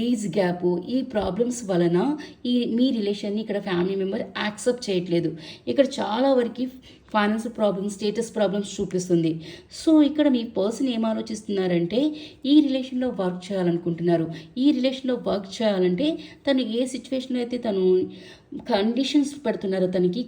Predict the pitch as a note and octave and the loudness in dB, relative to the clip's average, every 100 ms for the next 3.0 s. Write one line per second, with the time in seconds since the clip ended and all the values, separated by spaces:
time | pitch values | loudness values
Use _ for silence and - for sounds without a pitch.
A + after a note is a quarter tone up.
0 | A3+ G3+ B3 B3+ A3 F#3+ G3+ F#3 G3 C4 | 0 2 2 0 0 -4 0 2 2 0
1 | - C4+ C#4 - B3 A#3+ A#3+ A3+ - A#3 | -2 -2 -4 -4 -4 -2 -4 -4 -4 0
2 | C#4+ E4+ - - _ - C#4 D4+ - D4+ | 2 0 -4 -18 _ 4 6 6 6 6